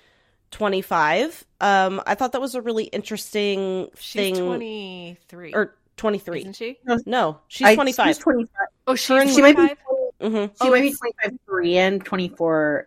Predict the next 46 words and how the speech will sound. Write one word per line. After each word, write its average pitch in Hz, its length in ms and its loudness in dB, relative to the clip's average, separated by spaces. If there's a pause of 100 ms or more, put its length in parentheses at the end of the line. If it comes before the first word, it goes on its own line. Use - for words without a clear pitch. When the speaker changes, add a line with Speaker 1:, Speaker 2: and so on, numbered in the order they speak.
(160)
Speaker 3:
international. 147 680 -8
Speaker 2:
That's 196 220 -10
right. 170 180 -12
That's, 196 160 -10
it's - 200 -14
so, 196 260 -8
it's - 300 -16
Zoe 165 560 -14
and 139 380 -20 (140)
Nadine 135 420 -18
who 170 200 -20
are - 220 -20
Speaker 1:
Yeah, 180 260 -2
Speaker 2:
twenty-three. 185 100 -18
Speaker 1:
but 269 100 0
I - 60 4
thought 440 180 0
that 466 160 0
was, 262 180 -2
like, 208 220 2 (160)
um, 220 180 0 (520)
on 208 180 2
the, 196 140 2
on 196 160 0
an 190 100 2
emotional 180 580 -2
maturity 165 440 -8
level, 170 240 -4
I 185 80 0
thought 160 180 -4
that 156 140 -8
that 143 180 -6
was - 360 -12
really 135 240 -12
amazing. - 500 -16 (120)
I - 60 -12
Speaker 2:
Yeah. 143 40 -12 (140)
Speaker 1:
thought - 140 -18 (220)
for 185 100 -10
someone 143 320 -8
of 143 80 -14
her - 100 -16
age, 113 240 -16
I, 202 200 -2
I 202 180 -2
agree. 151 440 -6